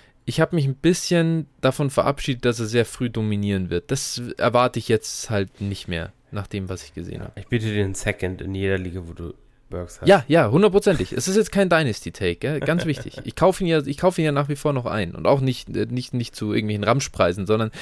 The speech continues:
Speaker 1: ich zahl schon auch noch ein gutes, äh, ich, ich gebe auch noch ein gutes Offer für ihn raus. Aber, ähm, wie, wie hoch nimmst du ihn denn in Redraft?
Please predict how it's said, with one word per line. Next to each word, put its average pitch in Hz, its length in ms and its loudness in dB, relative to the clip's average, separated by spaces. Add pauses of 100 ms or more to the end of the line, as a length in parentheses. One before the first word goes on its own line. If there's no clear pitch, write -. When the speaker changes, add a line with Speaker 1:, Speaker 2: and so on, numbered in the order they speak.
(160)
Speaker 1:
ich - 160 -6
zahl 147 200 8
schon 135 160 0
auch 117 100 -2
noch 113 240 -2 (120)
ein 107 200 -6
gutes, 107 520 -4
äh, 98 380 -6
ich, - 140 -16
ich - 160 -14
gebe 123 160 -2
auch 113 60 0
noch 107 100 2
ein 107 80 -4
gutes 104 240 -8
Offer - 240 0
für - 160 -10
ihn - 120 -8
raus. - 280 -8 (600)
Aber, 196 420 4 (720)
ähm, 147 600 6 (1400)
wie, 151 260 0
wie 202 200 4
hoch 202 240 8
nimmst 160 380 4
du - 40 -2
ihn - 100 0
denn 143 140 4
in 120 120 0
Redraft? - 640 -2